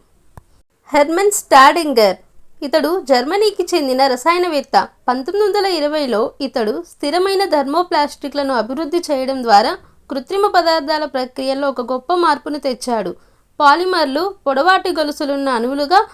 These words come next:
ఉంటాయని ప్రదర్శించేందుకు గాను ఇతడు పంతొమ్మిది వందల యాభై మూడులో నోబెల్ బహుమతి పొందాడు.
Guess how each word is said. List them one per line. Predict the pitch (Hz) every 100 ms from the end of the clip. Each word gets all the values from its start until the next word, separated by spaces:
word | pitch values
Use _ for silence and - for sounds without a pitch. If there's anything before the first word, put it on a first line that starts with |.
| - _ 277
ఉంటాయని | 269 320 311 302
ప్రదర్శించేందుకు | 285 247 285 277 311 294 302 277 226 226
గాను | 226 269 294 _ _ 277
ఇతడు | 254 269
పంతొమ్మిది | - 262 302 359 370
వందల |
యాభై | 359 294 294
మూడులో | 277 269 269 285
నోబెల్ | 254 247 320
బహుమతి | 302 277 269 269
పొందాడు. | 254 233 214 202 185